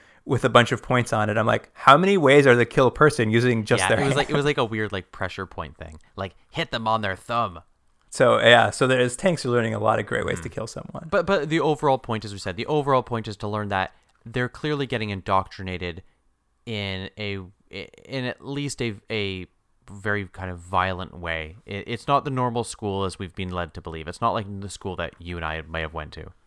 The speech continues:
Speaker 1: No, you're correct. That's kind of the idea, as we kind of get this idea of where tanks come from and how that mythology works in a more detailed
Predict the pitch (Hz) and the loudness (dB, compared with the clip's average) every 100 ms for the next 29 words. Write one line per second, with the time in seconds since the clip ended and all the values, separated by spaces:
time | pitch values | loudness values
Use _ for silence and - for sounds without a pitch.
0 | _ - 135 123 131 139 - 117 113 127 | _ -2 6 8 8 4 4 -2 2 0
1 | 117 - 127 113 117 110 107 113 - 117 | 2 2 2 2 2 2 0 -6 -6 -8
2 | 117 120 120 120 _ 120 - 113 117 110 | -6 -4 -4 -6 _ -2 -2 -6 -6 -6
3 | - 120 117 117 117 120 123 - - 123 | -4 -2 0 -2 -2 0 0 0 -2 -4
4 | 117 - 113 117 120 117 - 123 - - | -4 -6 -4 2 0 0 -6 -10 -16 -20
5 | - 123 120 113 113 117 117 117 - 113 | 4 8 8 6 2 0 0 -2 -8 -6
6 | 120 120 - 120 117 120 107 117 - 117 | -6 -6 -6 -4 -2 -2 -2 -4 -2 -4
7 | - - | -4 -10